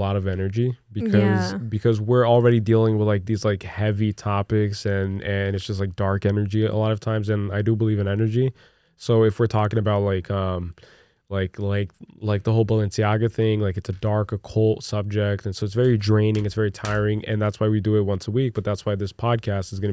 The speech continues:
Speaker 1: be every day. But it's more fun. It's just free flow. But also, I just wanted to address the fact that,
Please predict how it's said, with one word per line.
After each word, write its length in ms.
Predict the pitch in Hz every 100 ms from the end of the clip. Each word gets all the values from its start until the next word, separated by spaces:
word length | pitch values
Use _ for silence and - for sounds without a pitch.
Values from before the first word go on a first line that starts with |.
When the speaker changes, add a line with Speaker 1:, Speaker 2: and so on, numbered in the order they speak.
| 98
Speaker 1:
be 120 | 98 -
every 200 | 101 98
day. 240 | 90 113
But 120 | 107 101
it's 180 | -
more 160 | 117 113
fun. 580 | 104 - - 120 113 104
It's 100 | 95
just 140 | 104
free 160 | - 117
flow. 340 | 101 110 107 98 _ _ _ _ _ -
But 300 | 113 120 117 -
also, 440 | 123 127 - 120 -
I 140 | 117
just 100 | -
wanted 380 | 120 117 110 98
to 180 | - 110
address 680 | 98 98 110 110 98 - -
the 500 | 110 104 107 107 104
fact 560 | 101 - 107 104 101 104
that, 400 | 101 98 95 92